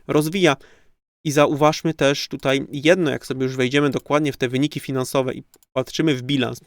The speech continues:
raport, który mówi nam o tym, co spółka ma, a co musi spłacić, tak najprościej, e, najprościej określić bilans, no to mówimy o tym, że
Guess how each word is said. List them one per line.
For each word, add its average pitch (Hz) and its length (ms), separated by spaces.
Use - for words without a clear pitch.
raport, 135 420
który 131 220
mówi 139 200
nam 127 180
o 139 120
tym, 123 240
co 147 220
spółka 139 460
ma, 135 260
a 123 100
co - 200
musi 147 260
spłacić, 135 520
tak - 200
najprościej, 127 760
e, 131 160
najprościej 139 540
określić 135 520
bilans, 127 420
no 139 220
to 202 140
mówimy 170 340
o 131 120
tym, 170 340
że 143 320